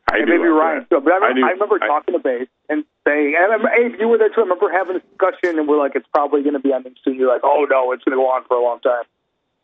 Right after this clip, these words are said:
Speaker 1: No, I knew, I knew once we got back from that Christmas party that Abe and I went to, I was like, "This thing's done." <laughs> Nobody, nobody talked to us. Nobody cared. And it was just like,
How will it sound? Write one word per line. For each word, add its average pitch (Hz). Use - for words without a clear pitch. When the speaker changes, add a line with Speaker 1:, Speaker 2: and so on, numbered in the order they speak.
Speaker 1:
No, 107
I 85
knew, 92
I 101
knew 92
once 78
we 78
got 71
back 71
from 71
that 65
Christmas 82
party 69
that 69
Abe 76
and 73
I 76
went 65
to, -
I 67
was 69
like, 67
"This -
thing's 64
done." 67
<laughs> -
Nobody, 98
nobody 104
talked 80
to 80
us. 82
Nobody 85
cared. 69
And 80
it 76
was 73
just 76
like, -